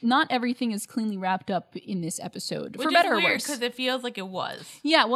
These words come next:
Speaker 1: I think for now, because they didn't have another season in mind, so they had to
Speaker 2: That's
Speaker 1: do it all
Speaker 2: okay,
Speaker 1: in one
Speaker 2: yeah, yeah.
Speaker 1: episode. So then when you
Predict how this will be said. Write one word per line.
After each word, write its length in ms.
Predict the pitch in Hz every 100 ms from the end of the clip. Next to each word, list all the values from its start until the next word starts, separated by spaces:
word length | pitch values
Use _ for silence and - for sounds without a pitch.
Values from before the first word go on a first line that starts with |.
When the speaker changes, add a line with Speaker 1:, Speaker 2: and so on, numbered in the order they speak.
| 262
Speaker 1:
I 40 |
think 200 | 294 254
for 220 | - 240
now, 400 | 208 202 220 196
because 300 | 185 214 202
they 100 | 190
didn't 200 | 185 190
have 180 | 220 202
another 180 | 180 196
season 340 | - 208 202
in 60 | 165
mind, 260 | 165 - -
so 100 | 175
they 80 |
had 100 | 214
to 60 | 190
Speaker 2:
That's 100 | 180
Speaker 1:
do 80 | 180
it 60 | 175
all 160 | 185
Speaker 2:
okay, 120 | 175 156
Speaker 1:
in 40 |
one 80 | 156
Speaker 2:
yeah, 60 |
yeah. 80 | 160
Speaker 1:
episode. 320 | 156 151 165 - - -
So 120 | 254
then 220 | 247 247
when 120 | 233
you 200 | 233 202